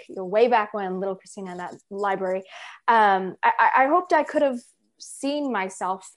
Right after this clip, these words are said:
and, and been able to kind of relate to the things that were happening in the book and, and, um, seen a character who kind of was like me and, and, uh, and had, you know, the same cultural background that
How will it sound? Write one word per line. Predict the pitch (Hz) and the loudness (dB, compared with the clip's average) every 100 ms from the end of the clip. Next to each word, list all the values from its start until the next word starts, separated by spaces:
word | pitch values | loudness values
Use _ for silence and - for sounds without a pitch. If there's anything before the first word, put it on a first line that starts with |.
| - | -12
and, | 190 196 196 | -8 -8 -10
and | 202 196 | -10 -8
been | 220 | -4
able | 226 233 226 | -4 -2 -4
to | 226 | -6
kind | - 226 | -12 -10
of | |
relate | 208 196 196 196 | -6 -6 -6 -8
to | |
the | 196 | -16
things | 185 196 190 | -12 -12 -12
that | 180 | -14
were | 170 | -18
happening | 185 180 - 180 - | -18 -18 -18 -18 -16
in | |
the | 170 | -14
book | 185 170 _ | -12 -14 _
and, | - 180 180 - - | -16 -14 -14 -18 -16
and, | 185 180 - 175 | -12 -12 -14 -18
um, | 156 131 214 | -16 -16 -18
seen | - 240 | -10 -8
a | 220 | -6
character | 247 214 208 180 180 | -4 -6 -6 -10 -8
who | 208 190 | -12 -12
kind | 196 185 | -12 -12
of | 180 | -10
was | 190 180 - - | -10 -10 -12 -20
like | - 185 190 - - | -12 -10 -10 -12 -20
me | 175 117 | -18 -16
and, | 151 180 185 - _ | -16 -14 -16 -18 _
and, | 185 180 | -16 -12
uh, | 175 170 190 - _ _ _ _ _ | -12 -10 -12 -12 _ _ _ _ _
and | 214 | -6
had, | 208 - 214 196 196 190 - - | -6 -4 2 2 2 -2 -8 -10
you | 208 | -8
know, | 175 | -6
the | 180 | -8
same | 185 202 190 190 | -8 -8 -6 -10
cultural | 190 208 - 190 | -12 -16 -12 -12
background | 175 175 170 165 | -12 -14 -16 -16
that | 160 | -16